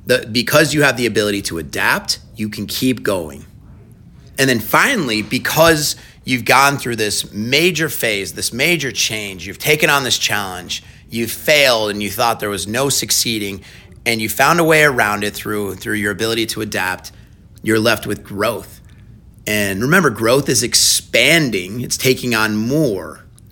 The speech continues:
right? So you expanded your abilities, and now you have more responsibility. So in this case, you learned how to climb a boulder and now are prepared to do it again if necessary.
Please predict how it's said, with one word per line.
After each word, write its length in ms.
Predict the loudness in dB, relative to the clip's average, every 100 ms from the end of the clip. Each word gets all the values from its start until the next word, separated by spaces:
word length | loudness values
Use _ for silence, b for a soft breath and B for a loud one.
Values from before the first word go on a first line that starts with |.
| -14
right? 260 | -4 -2 0
So 140 | -2
you 200 | 0 -2
expanded 540 | 0 -2 0 2 2
your 140 | 2 2
abilities, 680 | 2 -2 -2 -4 -4 -6 -6 b b b b -14 -4
and 480 | 0 2 0 0
now 160 | 0 0
you 140 | 0
have 120 | -2 -2
more 180 | -2
responsibility. 1000 | -2 -4 -4 -6 -4 -4 -2 -2 -4 -10 -20 B B B B
So 220 | -2 0
in 100 | 2
this 180 | 2 2
case, 380 | 2 -2 0 -2
you 160 | 0
learned 220 | 4 4 4
how 80 |
to 80 | 2
climb 300 | 2 0 0
a 60 | -2
boulder 500 | -6 -6 -2 -2 -2
and 100 | 0
now 200 | 0 2
are 120 | 0
prepared 460 | -2 -4 0 0 -2
to 80 |
do 240 | -6 -4 -4
it 80 | -4
again 240 | -2 -2
if 120 | -4
necessary. 640 | -6 -6 -2 -4 -4 -10